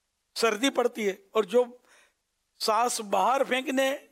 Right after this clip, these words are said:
کی زد میں آتے ہیں، وہاں گرمی۔ کبھی شمالی بلاد کی طرف باہر پھینکنے کا رخ ہوتا ہے تو ادھر گرمی ہوتی ہے، اور کبھی جنوبی، یعنی کبھی ساؤتھ میں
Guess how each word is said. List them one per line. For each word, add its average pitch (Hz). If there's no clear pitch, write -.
کی 285
زد 247
میں 247
آتے 208
ہیں، 147
وہاں 240
گرمی۔ 208
کبھی 277
شمالی 285
بلاد 277
کی 285
طرف 269
باہر 262
پھینکنے 262
کا 254
رخ 247
ہوتا 233
ہے 220
تو 190
ادھر 175
گرمی 220
ہوتی 220
ہے، 180
اور 220
کبھی 233
جنوبی، 220
یعنی 214
کبھی 233
ساؤتھ 269
میں 240